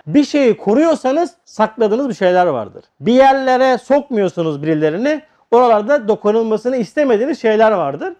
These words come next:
O yüzden koruma altına alırsınız. Ama hayatınız şeffafsa, hayatınız açıksa, korkulacak da bir şeyiniz yoksa gelsinler, baksınlar, dinlesinler, öğrensinler, değil mi? Sıkıntı yok. Neden? Çünkü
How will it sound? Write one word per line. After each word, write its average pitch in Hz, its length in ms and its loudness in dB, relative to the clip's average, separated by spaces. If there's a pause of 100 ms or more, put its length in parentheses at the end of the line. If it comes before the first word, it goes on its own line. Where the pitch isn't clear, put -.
(160)
O 247 120 2
yüzden 247 240 0
koruma 214 360 2
altına 185 260 0
alırsınız. 160 460 -6 (120)
Ama 233 280 2
hayatınız 240 500 0
şeffafsa, 196 680 -2 (200)
hayatınız 240 500 2
açıksa, 226 680 -2 (140)
korkulacak 254 600 0
da 226 100 -2
bir 190 40 -8
şeyiniz 226 300 -4
yoksa 302 400 -2 (240)
gelsinler, 143 580 -2
baksınlar, 135 600 -4
dinlesinler, 143 520 -6
öğrensinler, 160 640 -4
değil 269 100 -10
mi? 226 100 -8
Sıkıntı 156 420 -8
yok. 147 180 -2
Neden? 233 320 -2 (200)
Çünkü 247 420 -4